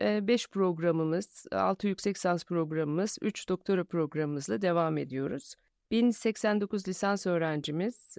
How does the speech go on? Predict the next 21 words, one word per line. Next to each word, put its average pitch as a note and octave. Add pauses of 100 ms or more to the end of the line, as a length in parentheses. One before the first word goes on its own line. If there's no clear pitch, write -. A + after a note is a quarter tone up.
e, F3
yüz F#3
yirmi G3
dört F#3+
lisans F3+
öğrencimiz A3
ve G3+
yirmi G3+
kadar D#3
da A3
doktora F3
öğrencimiz C#3
var. A#3+ (1400)
E, F3
programımızda B3
sekiz, A#3+
e, G3 (760)
profesörümüz, G3+
üniversitemizde E3+
beş F3+
programımızda, D#3